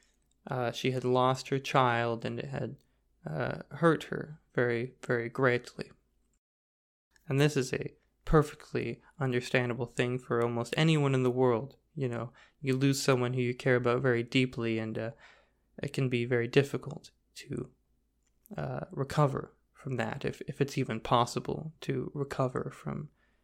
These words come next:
such a loss. What the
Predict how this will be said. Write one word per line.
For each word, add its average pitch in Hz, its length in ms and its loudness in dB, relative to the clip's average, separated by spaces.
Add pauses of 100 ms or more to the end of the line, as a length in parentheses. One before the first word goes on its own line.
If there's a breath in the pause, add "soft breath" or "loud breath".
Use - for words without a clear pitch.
such - 240 -6
a 117 60 -2
loss. 120 580 0 (1700)
What 156 240 2
the 147 460 6